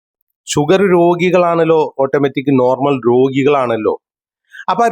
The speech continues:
രോഗികൾക്ക് ശ്രദ്ധിക്കേണ്ടതുണ്ട് ഈ മുപ്പത് ദിവസത്തെ ട്രെയിനിങ്. അപ്പൊ എന്താ വെച്ചാല്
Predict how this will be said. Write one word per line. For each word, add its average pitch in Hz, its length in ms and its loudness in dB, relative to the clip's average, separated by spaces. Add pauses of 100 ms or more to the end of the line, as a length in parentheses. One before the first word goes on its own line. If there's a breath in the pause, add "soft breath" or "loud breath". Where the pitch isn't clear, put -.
രോഗികൾക്ക് 214 680 2 (100)
ശ്രദ്ധിക്കേണ്ടതുണ്ട് 151 960 -2
ഈ - 20 2 (120)
മുപ്പത് 202 420 -2 (100)
ദിവസത്തെ 180 420 0 (100)
ട്രെയിനിങ്. 151 500 0
അപ്പൊ 160 160 -2
എന്താ 180 140 0
വെച്ചാല് 180 280 0